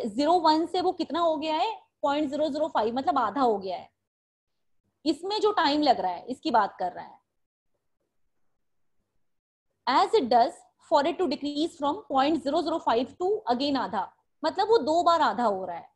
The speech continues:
ठीक है ना? एक बार वो आधा हो रहा है एक concentration से, पॉइंट ज़ीरो वन से, और एक बार वो आधा हो रहा है पॉइंट ज़ीरो ज़ीरो फ़ाइव से।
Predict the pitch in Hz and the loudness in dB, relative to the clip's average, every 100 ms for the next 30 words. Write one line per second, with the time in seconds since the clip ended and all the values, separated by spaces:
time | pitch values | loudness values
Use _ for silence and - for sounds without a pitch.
0 | _ 269 285 415 427 _ _ - 339 277 | _ -8 -6 -6 -8 _ _ -2 -2 2
1 | 359 349 339 302 269 339 311 320 330 466 | 2 4 4 4 4 4 4 2 0 -4
2 | - _ _ _ _ - 320 - 302 277 | -8 _ _ _ _ -2 -2 0 0 0
3 | 285 262 269 277 320 339 440 - 285 247 | -2 0 -2 -2 -8 -8 -12 -8 -2 0
4 | 262 233 269 285 285 208 220 233 262 370 | 0 0 2 4 2 2 2 2 -2 -6
5 | 415 247 285 277 349 339 302 240 285 262 | -6 -2 -2 0 -2 0 0 0 0 0
6 | 247 247 - - 240 269 359 269 262 277 | 0 -2 -4 -4 -2 -2 -6 -6 0 0
7 | 247 277 302 190 196 190 _ | 0 -6 -6 -6 -8 -10 _